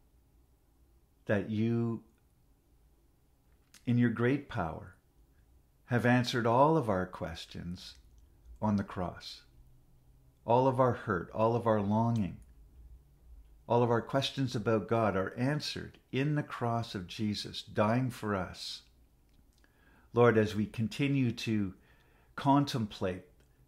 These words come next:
the power of the cross, fill us with a wonder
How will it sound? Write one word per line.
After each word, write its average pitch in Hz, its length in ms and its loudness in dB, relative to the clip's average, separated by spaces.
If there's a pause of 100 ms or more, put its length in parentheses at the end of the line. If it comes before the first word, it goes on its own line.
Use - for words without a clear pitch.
the - 100 0
power 135 560 2
of 127 120 -2
the 131 60 0
cross, - 640 -8 (720)
fill 139 300 2
us 113 280 0 (800)
with 110 180 0
a 104 80 2
wonder 95 760 -2